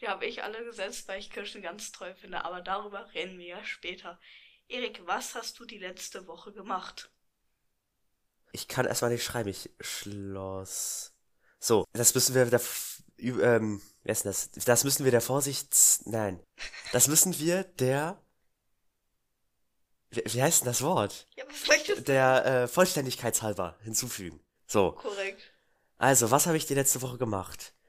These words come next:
Speaker 2: Erstmal muss ich sagen, dass ich direkt an, an dem Tag, nachdem wir das aufgenommen hatten, die letzte Folge, bin ich richtig krank geworden, lag zwei Tage richtig flach.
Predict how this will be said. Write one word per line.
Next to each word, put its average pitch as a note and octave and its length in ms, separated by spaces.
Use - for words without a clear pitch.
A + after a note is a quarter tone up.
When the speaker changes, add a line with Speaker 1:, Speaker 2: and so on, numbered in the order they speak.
Speaker 2:
Erstmal D3+ 280
muss D3+ 160
ich D3 100
sagen, D3 220
dass A2+ 160
ich - 340
direkt - 480
an, A#2 220
an A2 160
dem G#2 320
Tag, B2+ 260
nachdem C#3 300
wir A2+ 40
das G#2 140
aufgenommen G2+ 420
hatten, C#3 300
die A2 140
letzte G#2 220
Folge, G#2+ 420
bin A#2 100
ich A#2+ 120
richtig - 240
krank D3 240
geworden, G#2 420
lag A#2 160
zwei D3+ 240
Tage D#3+ 260
richtig - 240
flach. A#2+ 320